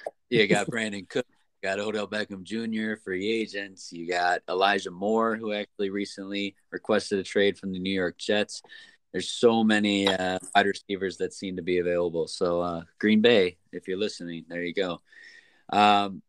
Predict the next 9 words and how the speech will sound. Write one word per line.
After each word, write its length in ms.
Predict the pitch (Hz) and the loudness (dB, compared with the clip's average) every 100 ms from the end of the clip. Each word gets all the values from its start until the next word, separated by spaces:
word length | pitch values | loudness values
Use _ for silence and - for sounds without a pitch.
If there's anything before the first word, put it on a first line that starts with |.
| _ | _
Seahawks 560 | - - 175 170 151 - | -10 -2 2 2 2 -2
Chargers, 540 | 151 143 143 143 139 | -2 0 -2 -2 -4
another 440 | 117 113 127 127 110 _ | -6 -6 -4 -4 -6 _
big 240 | 117 117 | -6 -6
surprise 640 | - 107 - 104 101 107 104 | -8 -12 -8 -6 -4 -4 -6
from 220 | - 107 | -8 -8
this 280 | 107 - - | -8 -10 -10
week. 480 | 107 110 - - - - | -4 -2 -4 -14 -20 -12
Um, 580 | 92 90 90 87 87 | -8 -6 -6 -6 -8